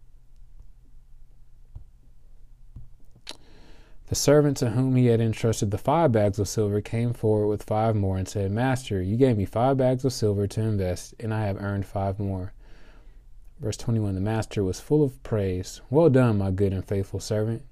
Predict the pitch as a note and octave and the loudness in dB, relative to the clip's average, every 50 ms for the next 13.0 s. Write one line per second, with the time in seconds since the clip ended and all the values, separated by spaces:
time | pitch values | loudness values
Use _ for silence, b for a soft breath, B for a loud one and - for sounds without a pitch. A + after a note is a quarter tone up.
0 | - - - - B2 B2+ B2+ A#2+ G#2+ G2 G#2 G2+ G2 - - B2+ C3+ C#3+ C3 - | -20 -18 -12 -4 0 2 4 4 2 2 0 -2 -4 -2 0 2 2 2 2 0
1 | B2 A#2 G#2+ F#2+ - A2+ B2 C3 C3 C3 B2 B2+ A#2 G#2+ G2+ - - - A#2+ A2+ | -2 -2 -2 -2 -4 -2 0 0 0 2 2 0 0 0 -2 -4 -4 -4 -2 -2
2 | A#2 B2 B2 C3 C#3+ C#3 C3 G#2 G2 F#2+ F#2+ - - - - - - - G#2 G#2 | 0 0 0 0 0 0 0 0 0 -2 -4 -6 -10 -14 -14 -10 -6 -4 -4 -2
3 | G#2+ B2 C3 A2 F#2+ F#2+ G2 G#2 A2 A2+ G#2+ G#2 G#2 G2+ G#2 G#2 A2 A#2 A#2 A#2+ | -2 -2 -2 -4 -4 -6 -6 -8 -8 -6 -4 -4 -2 0 0 0 0 0 -2 -2
4 | - - B2 A#2+ C3+ E3 F3+ E3 D#3 C#3 C3 C#3+ F3+ F#3 D#3+ C3+ A#2 A2+ G#2+ G2+ | -4 -4 -2 0 2 4 4 6 6 4 4 4 4 4 4 4 4 4 2 0
5 | F#2+ - - G#2+ G#2 G2+ - - G2 F#2+ G2 F#2+ F#2 F2+ F2+ F2+ F#2 - - - | -2 -2 -2 -4 -4 -4 -4 -4 -4 -2 0 0 0 -2 -2 -4 -6 -8 -10 -14
6 | - b b b b b b b b b b b b b b b b b b b | -18 b b b b b b b b b b b b b b b b b b b
7 | b b b - - - - - - - - - - - - - - - - - | b b b -20 -20 -20 -20 -20 -20 -20 -20 -20 -20 -20 -20 -20 -20 -20 -20 -20
8 | - - - - C3 B2+ A#2+ A2 G#2+ G#2+ G#2+ - - - - - - - - - | -20 -18 -14 -10 -8 -6 -6 -6 -6 -8 -10 -14 -16 -20 -20 -20 -20 -20 -20 -20
9 | - - - - - - - - - - - B2 A#2 A2+ A#2 A#2 - A2 G#2+ - | -20 -20 -20 -20 -20 -20 -20 -20 -18 -12 -10 -8 -6 -6 -6 -6 -6 -6 -6 -6
10 | A2+ - - - A2+ A2 G#2+ - - G#2+ G#2+ A2 G#2+ G#2+ G#2 G#2 G#2 A#2 B2+ B2+ | -8 -10 -8 -6 -6 -6 -6 -6 -8 -6 -4 -2 -2 -2 -2 -4 -4 -4 -4 -4
11 | A#2 A2 - - - b b b b b b b b b b - C3+ F3+ F3+ - | -6 -6 -10 -14 -20 b b b b b b b b b b 2 2 2 2 2
12 | - - C3 C3+ B2+ A#2 A2 A#2 A2+ A2+ - - G2+ G2 G#2 F#2+ F2+ F2 E2+ - | 0 2 4 4 4 4 4 4 2 2 2 -2 -2 0 0 0 0 -2 -4 -6